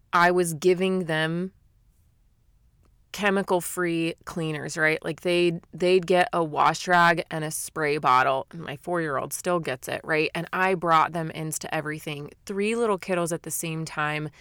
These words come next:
even sometimes just my one little kiddo at the same time, depending on what kind of day she's having. My, my older one's a little bit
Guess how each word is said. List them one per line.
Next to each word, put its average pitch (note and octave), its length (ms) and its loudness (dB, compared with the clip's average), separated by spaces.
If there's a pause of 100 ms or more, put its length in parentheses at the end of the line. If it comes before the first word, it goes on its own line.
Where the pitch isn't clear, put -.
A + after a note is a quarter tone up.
(260)
even A#3+ 240 -2
sometimes F3+ 560 -2
just F3+ 220 -6
my D#3+ 140 -2
one D#3 240 -4
little D3+ 160 -6
kiddo D3+ 300 -6
at - 100 -10
the E3 80 -10
same D3+ 300 -8
time, D3+ 280 -8
depending E3+ 340 -6
on D#3 100 -6
what D#3 120 -8
kind D#3+ 240 -10
of C#3+ 80 -12
day D#3 180 -8
she's D3+ 240 -8
having. D3 460 -4 (560)
My, F3+ 300 4
my F3 140 0
older F3 260 2
one's D#3+ 200 -2
a - 20 -12
little D#3 140 -4
bit D#3 120 -6